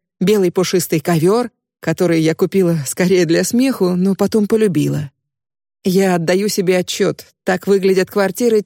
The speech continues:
тех, кто пытается скрыть, сколько у них на самом деле денег. Не знаю, произвела ли она впечатление на Сэм или только вызвала раздражение.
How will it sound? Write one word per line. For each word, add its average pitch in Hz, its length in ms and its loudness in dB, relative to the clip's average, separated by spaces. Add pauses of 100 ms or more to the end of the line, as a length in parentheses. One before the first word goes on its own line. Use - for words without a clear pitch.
тех, 240 260 -2
кто - 180 -2
пытается 220 580 0
скрыть, - 560 -4
сколько 214 400 -2
у 214 80 2
них 202 200 -4
на 190 120 0
самом 190 360 0
деле 185 260 0
денег. 165 560 -4 (760)
Не 220 180 2
знаю, 247 380 0
произвела 220 540 2
ли 208 100 2
она 208 220 0
впечатление 214 720 0
на 156 160 2
Сэм 151 320 -2 (220)
или 180 220 2
только 185 440 0
вызвала 190 520 0
раздражение. 175 920 -2